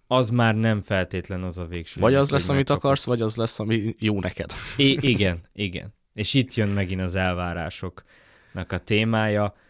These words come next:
Speaker 1: hogy, ö, hogy ne legyen el, csináld meg, tedd bele, amit bele kell, és ezt az élet, a sors, univerzum, Isten, hívjuk, aminek akarjuk, ugye mindenki másnak hívja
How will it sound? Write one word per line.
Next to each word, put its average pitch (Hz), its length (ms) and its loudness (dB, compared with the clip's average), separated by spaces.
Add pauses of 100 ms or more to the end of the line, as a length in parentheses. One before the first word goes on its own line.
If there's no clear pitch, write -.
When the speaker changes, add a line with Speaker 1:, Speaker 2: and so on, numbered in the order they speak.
(240)
Speaker 1:
hogy, 98 420 -2
ö, 98 240 2 (460)
hogy 123 80 -4
ne 156 140 2
legyen 98 260 2
el, 95 280 -2
csináld 120 420 0
meg, 104 220 -2
tedd 101 260 -4
bele, 92 200 -4
amit 87 300 -8
bele 123 300 -2
kell, 95 240 -6
és 95 300 -8 (360)
ezt - 220 -12
az 110 120 -6
élet, 113 500 0
a 107 60 -6
sors, - 680 -4
univerzum, 90 680 -4
Isten, 90 480 -8 (260)
hívjuk, 90 420 -8
aminek 87 360 -8
akarjuk, 101 580 0 (380)
ugye 92 120 -8
mindenki 90 440 -6
másnak 101 420 -4
hívja 90 420 -6